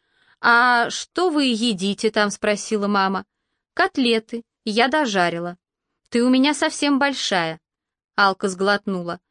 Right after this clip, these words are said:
"Вот только к учёбе относишься безответственно", вздохнула мама. "На юрфаке знаешь, какой проходной балл был в прошлом году? В общем, я договорилась, с нового года пойдёшь на курсы, а в выпускном классе всё-таки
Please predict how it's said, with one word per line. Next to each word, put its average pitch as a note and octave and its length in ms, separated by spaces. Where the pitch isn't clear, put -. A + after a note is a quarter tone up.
"Вот C#4+ 240
только D4 460
к - 100
учёбе A#3 540
относишься G#3 720
безответственно", G3+ 1040
вздохнула F#3 580
мама. F3 380
"На A3+ 100
юрфаке B3+ 640
знаешь, C#4 440
какой A#3+ 300
проходной A3+ 540
балл G3+ 280
был F3+ 200
в - 80
прошлом G3+ 440
году? F#3+ 400
В A3+ 80
общем, D#4 320
я D#4 180
договорилась, D4+ 800
с - 160
нового C#4+ 440
года D#4+ 280
пойдёшь A#3+ 400
на B3 160
курсы, F#3 500
а A3 120
в G#3+ 40
выпускном B3+ 580
классе E4 380
всё-таки B3 640